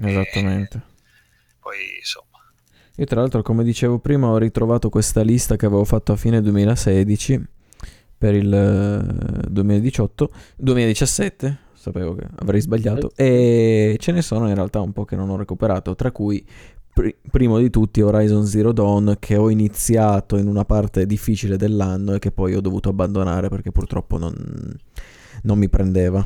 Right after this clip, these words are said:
Speaker 1: Lo riproverò, mi riprometto nel duemiladiciotto di prova-, di giocarlo tutto. Poi avrò Nioh anche nel duemiladiciotto, perché io sono l'unico qua che non l'ha ancora fatto. Nier Automata, assolutamente.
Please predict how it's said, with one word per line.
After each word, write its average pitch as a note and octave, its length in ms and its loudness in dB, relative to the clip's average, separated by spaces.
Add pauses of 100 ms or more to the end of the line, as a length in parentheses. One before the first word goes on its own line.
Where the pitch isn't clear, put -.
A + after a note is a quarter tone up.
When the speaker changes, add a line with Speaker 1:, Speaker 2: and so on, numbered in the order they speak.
Speaker 1:
Lo B2 200 2
riproverò, G#2 560 2
mi G#2 220 0
riprometto G2 480 0
nel F#2 100 0
duemiladiciotto F#2+ 600 -2
di F#2 100 -6
prova-, F2 380 -4
di G2 240 2
giocarlo F2 420 -2
tutto. - 400 -10 (800)
Poi G#2 340 4
avrò G2+ 280 4
Nioh G#2 520 4
anche G2 300 2
nel F#2+ 160 2
duemiladiciotto, F#2+ 720 -2
perché F2+ 260 -6
io F#2+ 380 -4 (100)
sono G2 280 -4
l'unico G2+ 360 0
qua G2 160 -2
che G2 140 -4
non F#2+ 160 0
l'ha F#2+ 80 0
ancora G2+ 560 -4
fatto. C3 420 -4
Nier A#2 240 2
Automata, G2 640 0 (240)
assolutamente. G#2+ 920 -2